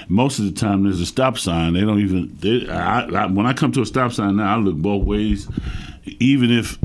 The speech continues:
I'm not the one that's supposed to be stopping, because people run the lights. And just, you know, it, t-, it talks about the time in the Bible that we, um, that we live in now. And it's just, it's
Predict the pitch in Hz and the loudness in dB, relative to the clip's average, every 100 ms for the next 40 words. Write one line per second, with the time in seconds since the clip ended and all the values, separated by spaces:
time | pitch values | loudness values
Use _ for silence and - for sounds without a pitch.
0 | - - - 120 127 123 123 117 117 113 | 0 2 2 2 2 2 2 2 4 2
1 | - 117 107 98 98 - 135 127 90 85 | 0 0 0 2 0 0 0 0 0 0
2 | 82 87 92 123 95 87 95 90 82 90 | -2 -4 -2 -2 0 0 2 2 0 0
3 | 85 67 87 82 110 101 - - - - | -2 -2 -4 0 -2 -2 -6 -10 -10 -12
4 | - _ 92 90 85 76 - - - 90 | -18 _ -2 0 0 -2 -4 -4 -4 -4
5 | - 107 - 101 90 85 - 104 98 90 | -2 -2 -2 -2 -4 -4 -2 0 2 2
6 | 90 80 90 101 95 85 85 85 98 95 | 0 0 0 0 0 0 -2 0 0 0
7 | - 78 82 80 76 85 - - - - | -4 -4 -2 -2 -2 -6 -10 -14 -18 -6
8 | 95 92 98 92 110 120 92 80 78 78 | -2 0 2 2 2 2 0 0 0 -2
9 | 76 73 78 85 82 - 92 87 - - | -2 -4 -2 -2 -4 -4 -4 -2 -6 -12
10 | - 76 - | -10 -8 -6